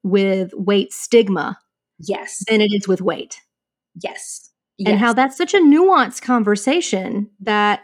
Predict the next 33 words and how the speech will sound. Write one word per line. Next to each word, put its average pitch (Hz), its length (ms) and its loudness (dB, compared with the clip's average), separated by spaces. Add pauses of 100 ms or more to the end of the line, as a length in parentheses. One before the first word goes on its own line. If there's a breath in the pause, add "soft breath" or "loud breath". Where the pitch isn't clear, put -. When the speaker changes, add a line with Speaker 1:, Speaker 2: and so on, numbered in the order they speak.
Speaker 1:
when 220 260 0
we 226 100 4
are 233 220 2
so 262 180 -2
focused 208 460 -2
on 202 160 -2
individual 196 600 0
choice 185 520 -2
as, 185 100 -4
like, 180 140 -2
the 190 100 0
only 196 220 -2
way 180 100 0
to 180 60 -4
maintain 180 340 -4
health, 170 560 -4 (500 loud breath)
um, 196 500 -4 (640)
that's 208 300 -4
not 202 180 2
a 196 60 -2
conversation 190 720 -2
that's - 180 -6
happening 247 600 -6
because 202 240 -2
that's 208 220 0
about 208 240 -2
relationship. 196 680 -2
That's - 180 -6
about 185 240 -4
community, 208 680 0 (140)
you - 140 -6
know? 202 220 -6 (680 loud breath)
Um, 185 520 -2